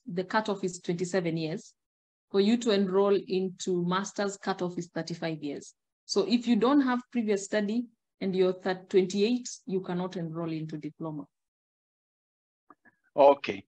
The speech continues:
Speaker 2: Somebody is saying there is autism. I think these are questions you can talk to Evelyn directly. So if somebody is interested in autism studies,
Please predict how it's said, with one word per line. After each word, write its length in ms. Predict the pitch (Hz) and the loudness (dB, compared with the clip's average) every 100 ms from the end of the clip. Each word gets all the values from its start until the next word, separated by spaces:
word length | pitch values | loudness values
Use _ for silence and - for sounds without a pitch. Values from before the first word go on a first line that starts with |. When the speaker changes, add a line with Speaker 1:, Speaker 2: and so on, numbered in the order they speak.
| _ _ - | _ _ 4
Speaker 2:
Somebody 360 | 170 196 196 180 | 6 8 6 4
is 100 | 160 | 6
saying 340 | 180 190 185 | 6 6 6
there 100 | 165 | 6
is 160 | 151 143 | 6 2
autism. 480 | 180 185 185 175 185 | 2 2 0 4 8
I 100 | 165 | 8
think 360 | 180 202 208 - 196 | 8 6 6 -6 -8
these 220 | 165 196 | -2 6
are 80 | 175 | 6
questions 500 | - 175 - 165 143 | 6 -4 0 -2 -2
you 80 | 143 | -2
can 260 | 151 143 | 2 2
talk 220 | 139 165 - | 2 0 0
to 120 | 151 | -4
Evelyn 300 | 156 147 147 | -4 0 4
directly. 520 | 135 131 135 139 143 | 6 6 4 0 -4
So 180 | 139 143 | -2 -2
if 120 | 135 | -2
somebody 360 | - 165 170 151 | 2 2 2 0
is 120 | 139 | 2
interested 460 | 160 156 135 139 135 | 2 2 2 2 4
in 100 | 135 | 4
autism 500 | 156 156 151 139 131 | 2 0 -2 -2 -2
studies, 760 | - 151 147 175 170 160 - | 4 4 4 2 2 0 -6